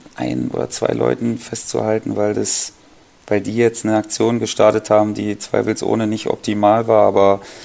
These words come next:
die jetzt nun nichts mit der Leistung gerade auf dem Platz zu tun hatte und in keinem Verhältnis dazu stehen, wie wir da kritisieren, das ist schon, also muss ich schon sagen, das ist auch sehr komplex, das Thema, und wir versuchen das jetzt ja gerade auch jetzt gleich mal ein bisschen aufzudröseln alles, aber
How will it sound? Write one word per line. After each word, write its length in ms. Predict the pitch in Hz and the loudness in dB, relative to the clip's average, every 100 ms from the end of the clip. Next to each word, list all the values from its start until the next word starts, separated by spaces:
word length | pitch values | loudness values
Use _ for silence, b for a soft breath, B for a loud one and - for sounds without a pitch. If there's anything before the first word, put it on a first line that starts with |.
| B B B - | B B B -8
die 60 | 104 | 2
jetzt 300 | 104 104 - | 2 2 -2
nun 200 | 107 104 | -2 -2
nichts 460 | 120 - - - | -4 -6 -8 -8
mit 200 | - 107 | -6 -2
der 80 | - | 2
Leistung 440 | 104 107 - 110 98 | 4 2 0 -6 0
gerade 200 | 104 - | 2 2
auf 120 | - | -2
dem 140 | 107 | -6
Platz 420 | 101 107 117 - | -2 0 0 -2
zu 100 | - | -6
tun 240 | 120 - 110 | -6 -4 -2
hatte 220 | 107 113 | 0 0
und 240 | 110 110 | 0 0
in 140 | 113 110 | -4 -2
keinem 240 | 107 110 | 0 0
Verhältnis 420 | - 104 113 117 | 0 0 0 -2
dazu 240 | - 110 - | -2 -4 -4
stehen, 360 | - 107 98 | -4 -4 -4
wie 180 | 101 117 | -6 -4
wir 120 | 113 | 2
da 180 | 107 104 | 4 2
kritisieren, 680 | 104 - 101 98 101 110 110 | 0 -6 -6 -6 -2 -2 0
das 140 | 101 | -4
ist 120 | 98 - | -6 -6
schon, 380 | - 101 95 92 B B B B | -4 -6 -6 -10 B B B B
also 180 | 101 98 | -4 -2
muss 120 | 104 | -2
ich 80 | 101 | -2
schon 160 | 101 98 | -2 2
sagen, 260 | 101 101 | 4 4
das 140 | 98 98 | 0 -2
ist 240 | 107 - | -6 -2
auch 120 | 104 | -2
sehr 200 | 98 107 | 2 0
komplex, 480 | - 107 110 113 - | 2 -4 0 -2 0
das 180 | - - | -6 -4
Thema, 380 | - 110 110 101 | -2 2 2 2
und 140 | 98 | 0
wir 80 | 92 | -4
versuchen 320 | 104 107 110 | -4 -4 -2
das 100 | 101 | -2
jetzt 180 | 101 - | -2 -2
ja 60 | 95 | -2
gerade 300 | - 104 107 | 2 2 2
auch 180 | 104 - B B B B B - | 0 -6 B B B B B -4
jetzt 200 | - - | -2 0
gleich 240 | 101 98 | -2 2
mal 100 | 101 | 2
ein 80 | 98 | 2
bisschen 320 | 107 - 110 | -2 -2 0
aufzudröseln 800 | 107 117 - - 101 101 107 104 | 2 2 0 -2 0 2 0 2
alles, 320 | - 107 110 | 2 2 2
aber 380 | 98 92 92 95 | 0 4 2 0